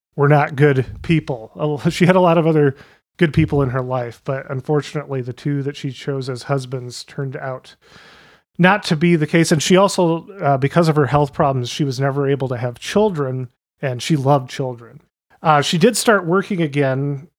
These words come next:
She was giving, she was giving two and three hour long concerts and performing exceptionally well, despite all of her, her health issues.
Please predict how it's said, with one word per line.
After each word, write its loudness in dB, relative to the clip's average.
She -4
was -2
giving, 0
she -4
was -2
giving 2
two 0
and 2
three -2
hour -2
long -4
concerts -8
and 0
performing 0
exceptionally -2
well, -2
despite -4
all -2
of -12
her, -20
her -6
health -4
issues. -10